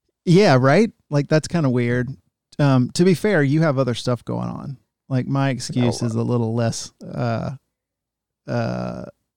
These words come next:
Speaker 1: intentional. <laughs> But at, at least you're,
Speaker 2: Oh.
Speaker 1: you're staying busy. It is fun to get back at it, especially with this sweet ass new piece of, uh,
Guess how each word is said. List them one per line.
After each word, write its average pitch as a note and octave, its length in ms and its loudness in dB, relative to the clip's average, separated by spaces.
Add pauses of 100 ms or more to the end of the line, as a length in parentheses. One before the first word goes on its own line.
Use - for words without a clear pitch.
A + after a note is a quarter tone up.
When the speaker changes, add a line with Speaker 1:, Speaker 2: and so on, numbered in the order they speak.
(920)
Speaker 1:
intentional. D#3+ 720 0 (220)
<laughs> - 100 -4
But D#3+ 1800 0
at, C3 120 -4 (120)
at C#3 100 0
least E3 300 2
you're, D3 280 2
Speaker 2:
Oh. - 100 -20
Speaker 1:
you're C3+ 180 4
staying C3 340 2
busy. A2+ 480 0
It C#3 100 2
is D3+ 120 4
fun D3 300 0
to A#2+ 100 2
get C3+ 280 -4
back A#2+ 200 -4
at B2+ 200 0
it, A2 180 -4
especially B2+ 380 -2
with A2+ 120 -2
this A2 160 -2
sweet B2+ 420 -2
ass A#2 280 -2
new A#2+ 160 0
piece A#2+ 340 -4
of, A2 140 -4
uh, G#2+ 280 -2